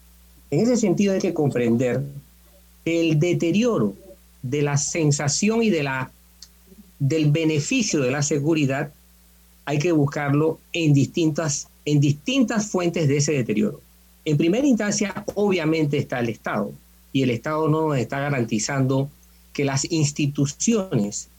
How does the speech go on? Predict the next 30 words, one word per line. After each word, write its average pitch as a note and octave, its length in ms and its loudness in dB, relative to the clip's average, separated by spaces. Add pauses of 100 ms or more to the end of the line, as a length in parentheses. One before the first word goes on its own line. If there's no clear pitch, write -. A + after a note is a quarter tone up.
(240)
que B2 140 -2
tengan D#3+ 400 0
que C#3+ 120 0
velar B2 380 0
por A#2 100 -4
la A2+ 120 0
seguridad B2 500 2 (320)
lo B2+ 180 2
cumplan D3 420 2
a A#2 40 0
cabalidad. G2+ 580 0 (560)
Ahora, C#3 280 -2
esas D3+ 260 0
instituciones C#3+ 540 2
son E3+ 160 2
múltiples. G#3 640 0 (440)
No D3 140 2
solamente F#3 560 2
está C#3 200 -2
la B2+ 160 -2
policía, G#2 600 2
la A#2 120 -4
policía C3+ 320 2
es F#3 80 -2
un G#3 200 8
pedazo G3+ 540 -2
de A2+ 100 0
la, A2+ 200 -4
del A2+ 140 0
asunto. G#2+ 380 -4